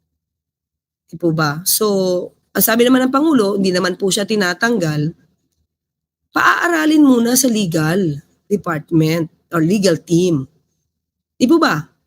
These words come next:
Eh, karapatan naman po din ng Pangulo na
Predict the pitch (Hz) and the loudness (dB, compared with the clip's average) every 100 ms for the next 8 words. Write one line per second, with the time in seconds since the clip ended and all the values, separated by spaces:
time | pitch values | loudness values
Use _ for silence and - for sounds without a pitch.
0 | _ _ _ _ - 370 370 370 - - | _ _ _ _ -2 0 0 -4 -6 -2
1 | 339 339 339 330 320 302 277 269 247 233 | 0 0 -2 0 0 0 0 2 2 0
2 | 214 208 208 170 156 196 311 - | 0 0 2 0 0 0 -2 -4